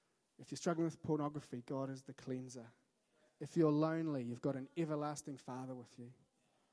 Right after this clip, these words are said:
I'm gonna keep going, right? I'm gonna increase it. If you've got a diagnosis, remember that you're working with the great healer. If you've got unforgiveness,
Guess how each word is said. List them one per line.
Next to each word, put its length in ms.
I'm 60
gonna 120
keep 240
going, 220
right? 160
I'm 120
gonna 240
increase 400
it. 120
If 80
you've 100
got 140
a 80
diagnosis, 1120
remember 300
that 100
you're 100
working 260
with 160
the 80
great 240
healer. 300
If 140
you've 120
got 200
unforgiveness, 1120